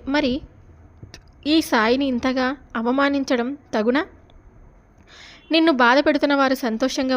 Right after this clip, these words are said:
ఉంటున్నారు, అలాగే నీ కుటుంబాన్ని బాధ పెడుతున్నటువంటి వారు, అలాగే నీకు దక్కవలసినటువంటి ఆస్తులను వారు చేతులారా చేజిక్కించుకుంటున్నారు,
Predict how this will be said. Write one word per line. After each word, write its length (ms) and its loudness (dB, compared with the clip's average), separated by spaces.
ఉంటున్నారు, 460 -2
అలాగే 260 -2
నీ 120 -2
కుటుంబాన్ని 500 -4
బాధ 220 -2
పెడుతున్నటువంటి 640 -4
వారు, 280 0
అలాగే 320 2
నీకు 200 0
దక్కవలసినటువంటి 800 -2
ఆస్తులను 420 -2
వారు 280 4
చేతులారా 720 2
చేజిక్కించుకుంటున్నారు, 1120 0